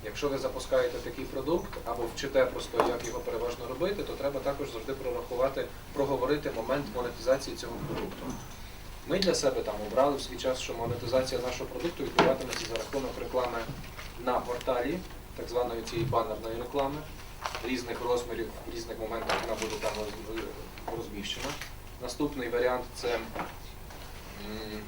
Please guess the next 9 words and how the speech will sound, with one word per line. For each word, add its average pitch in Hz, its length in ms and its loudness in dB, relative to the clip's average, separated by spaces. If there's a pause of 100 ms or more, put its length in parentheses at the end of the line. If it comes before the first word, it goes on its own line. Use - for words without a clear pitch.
(640)
реклама 135 340 6
в 127 80 0
стрімах, 113 460 -2 (400)
яку - 220 -2
досі 131 300 2
просто 117 300 -4
ніхто 123 340 2
не 110 80 -2
робив 101 300 -2